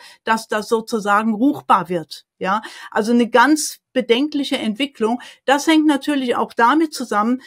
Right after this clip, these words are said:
dass in allen, äh, hat auch schon Interessenten gegeben, die jetzt sagen, ich würde gerne bei euch mitmachen, aber ich habe wirklich, äh, wirklich Angst, wenn das unsere Frauenauf-, Beauftragte mitbekommt, äh, dann, ähm, äh,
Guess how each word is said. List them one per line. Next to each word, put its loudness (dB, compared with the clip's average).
dass 0
in -2
allen, 2
äh, -6
hat -2
auch -2
schon -6
Interessenten -2
gegeben, -2
die 4
jetzt 2
sagen, 6
ich -8
würde 2
gerne 2
bei 2
euch -2
mitmachen, -4
aber -4
ich -6
habe -8
wirklich, -2
äh, -4
wirklich -4
Angst, -4
wenn -4
das -2
unsere -2
Frauenauf-, -2
Beauftragte 0
mitbekommt, -2
äh, 2
dann, 4
ähm, -2
äh, -6